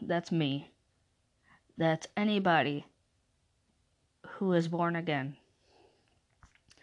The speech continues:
Servant can equivalent itself to servant, prophet,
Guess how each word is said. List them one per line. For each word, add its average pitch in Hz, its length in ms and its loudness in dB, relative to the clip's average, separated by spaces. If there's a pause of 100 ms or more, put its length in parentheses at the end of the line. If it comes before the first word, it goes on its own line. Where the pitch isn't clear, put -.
(460)
Servant 214 600 2
can 175 420 2 (240)
equivalent 185 800 4
itself 175 600 -2
to 160 420 -2 (160)
servant, 175 640 2 (760)
prophet, 180 640 4